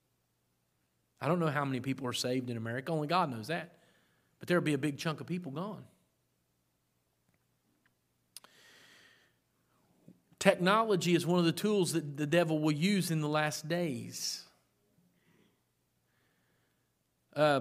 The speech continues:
I was watching, f-, f-, thumbing through Marketplace, trying to, and I'm on Facebook, and there's a, and I don't know anybody in here that's done it, so don't, I'm not picking on you. But there are people who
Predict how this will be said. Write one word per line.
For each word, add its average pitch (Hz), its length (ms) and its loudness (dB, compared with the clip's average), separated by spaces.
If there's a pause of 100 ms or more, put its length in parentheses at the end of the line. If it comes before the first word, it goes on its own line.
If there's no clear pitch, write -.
(160)
I 160 100 0
was 143 140 2
watching, 165 360 4
f-, - 360 -10 (680)
f-, - 460 -12 (720)
thumbing 151 320 2
through 143 160 0
Marketplace, 135 960 -2 (200)
trying 135 280 0
to, 127 220 -2
and 113 180 -4 (500)
I'm 127 140 -4
on 120 160 -4
Facebook, 131 540 -4
and 123 260 -6
there's 131 240 -6
a, 131 120 -8
and 127 140 -4
I 131 40 0
don't 135 180 -4
know 135 160 0
anybody 147 340 -2
in 156 80 -4
here 156 160 -4
that's 165 140 -8
done 156 260 -2
it, 156 140 -6
so 139 100 -8
don't, 127 300 -8 (100)
I'm 123 180 -8
not 131 260 -8
picking 156 260 -14
on 113 180 -12
you. 101 80 -18 (840)
But 143 100 -4
there 170 140 4
are 156 40 2
people 170 320 0
who 156 240 2